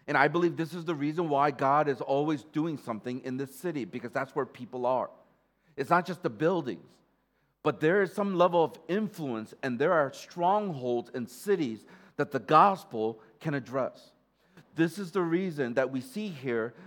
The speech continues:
because it's a very economical or, uh, economic,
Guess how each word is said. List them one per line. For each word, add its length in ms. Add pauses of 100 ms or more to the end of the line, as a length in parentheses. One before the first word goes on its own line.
(120)
because 280
it's 140
a 40
very 440 (160)
economical 880 (200)
or, 280 (120)
uh, 140 (100)
economic, 600